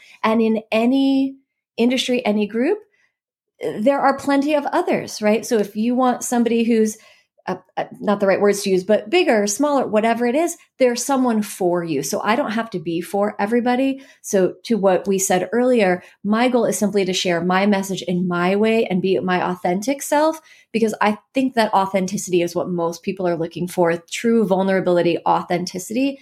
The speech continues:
And then you relate to people the same, the same way you do. If you, if you walk into the room, there's gonna be certain people you, you're like,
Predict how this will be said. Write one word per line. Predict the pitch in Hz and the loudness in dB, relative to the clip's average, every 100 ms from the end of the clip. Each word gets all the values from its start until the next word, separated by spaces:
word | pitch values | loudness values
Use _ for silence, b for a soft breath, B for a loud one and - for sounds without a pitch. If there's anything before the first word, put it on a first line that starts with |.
| B B B | B B B
And | 226 240 | 2 4
then | 240 247 254 - _ - | 4 2 0 -4 _ -6
you | 269 | -2
relate | 277 294 330 415 | 0 0 0 0
to | 233 | -4
people | - - - 107 | -6 -10 -6 -6
the | 202 | -2
same, | 208 254 254 262 262 254 b b - | -2 0 0 0 -2 -6 b b -4
the | 208 | 0
same | 247 247 | 2 2
way | 254 247 | 4 2
you | 240 | 2
do. | 208 233 | 0 0
If | - 208 | 0 0
you, | 214 - | -2 -2
if | 202 | -4
you | 208 | 0
walk | 185 185 196 | 2 2 2
into | 233 240 | -2 0
the | 226 | 0
room, | 247 262 | 0 2
there's | 190 185 | 0 -2
gonna | 202 | -2
be | 208 | -2
certain | 208 240 247 | 0 0 0
people | 240 269 262 | -2 0 0
you, | 202 190 - | 2 0 0
you're | 202 | 0
like, | 190 156 | 2 0